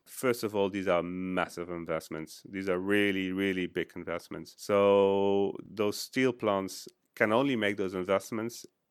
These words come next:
if they're sure that they can get the hydrogen needed to make ultimately that steel.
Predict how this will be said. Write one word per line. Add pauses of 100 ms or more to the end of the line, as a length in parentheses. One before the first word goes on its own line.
if
they're
sure
that
they
can
get
the
hydrogen (380)
needed (180)
to
make (220)
ultimately
that
steel.